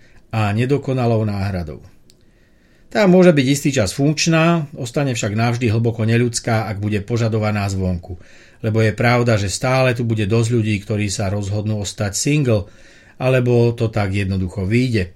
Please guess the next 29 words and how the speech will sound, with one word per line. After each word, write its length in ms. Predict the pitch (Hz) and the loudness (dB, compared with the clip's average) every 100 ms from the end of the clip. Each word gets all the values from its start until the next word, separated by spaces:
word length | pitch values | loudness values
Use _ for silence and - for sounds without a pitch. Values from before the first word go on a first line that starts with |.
| - | -8
že 240 | 107 117 113 | -2 0 2
nenájdu 560 | 156 165 156 147 117 | 2 2 2 2 2
nikoho, 520 | 113 113 110 110 110 - - _ | 0 0 0 2 0 -6 -20 _
kto 200 | - 110 | -4 -2
by 80 | 104 | -2
ich 320 | 98 117 - | -2 -4 -4
partnerské 640 | 131 131 147 127 117 - 107 | -2 -2 -2 -4 -4 -4 -4
očakávania 680 | 107 113 107 107 101 101 98 | -4 -6 -4 -4 -2 -2 -2
naplnil. 480 | 95 - 90 78 - - - - _ _ _ _ _ - _ _ _ - - - - - - | -4 -6 -8 -8 -14 -20 -20 -20 _ _ _ _ _ -20 _ _ _ -20 -20 -20 -20 -20 2
Nové 280 | 175 196 196 | 8 8 8
formy 320 | 196 180 180 | 6 6 6
vzťahov 520 | - 160 151 151 160 131 | 4 2 6 6 6 4
a 80 | 123 | 2
nové 240 | 156 151 | 4 4
podoby 400 | 131 135 127 123 | 2 0 2 4
rodiny 360 | 113 123 131 123 | 2 2 0 0
zdanlivo 400 | 117 131 143 139 | 2 2 2 2
vystavujú 520 | 120 123 - 127 127 123 | 2 0 0 0 2 2
tento 240 | 127 123 110 | 0 -2 -2
koncept 440 | 135 135 135 113 | -2 0 -2 -2
partnerského 720 | 127 120 139 123 - 131 113 | -2 -2 -2 -4 -2 -2 -2
vzťahu 600 | - - 120 113 117 120 | -2 -4 0 2 2 0
dvoch 320 | 117 123 127 | -2 0 0
ľudí 480 | 117 120 117 120 117 | 0 0 2 0 -2
potrebe 520 | - 120 139 131 120 | -6 -4 -2 0 0
jeho 280 | 117 110 110 101 | 2 2 0 0
reinterpretácie 1400 | 117 117 120 113 110 113 107 - 120 107 107 - _ - | 0 0 -4 -2 -4 -2 -4 -4 -2 -2 -4 -10 _ -8
a 280 | 113 113 | -6 -6
aktualizácie. 880 | 101 - 98 87 85 85 85 - - | -8 -6 -6 -6 -6 -8 -8 -12 -14